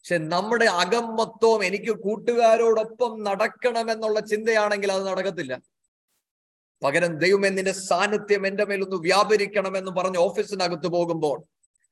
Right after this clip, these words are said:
നിങ്ങളുടെ കോളേജിൽ ഇരിക്കുമ്പോൾ മറ്റുള്ളവർ പറയും, "ഇവനിൽ എന്തോ ഒരു വ്യത്യാസമുണ്ട്. There is something different in him." ഇത് ഞാൻ പറയുന്നതല്ല, ഉൽപ്പത്തി മുതൽ വെളിപ്പാട് വരെ വചനം പഠിച്ചാൽ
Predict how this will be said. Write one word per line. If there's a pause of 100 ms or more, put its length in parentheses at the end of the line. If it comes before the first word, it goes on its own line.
(240)
നിങ്ങളുടെ
കോളേജിൽ
ഇരിക്കുമ്പോൾ (260)
മറ്റുള്ളവർ
പറയും,
"ഇവനിൽ
എന്തോ
ഒരു
വ്യത്യാസമുണ്ട്.
There
is
something
different
in
him." (720)
ഇത്
ഞാൻ
പറയുന്നതല്ല, (280)
ഉൽപ്പത്തി
മുതൽ
വെളിപ്പാട്
വരെ
വചനം
പഠിച്ചാൽ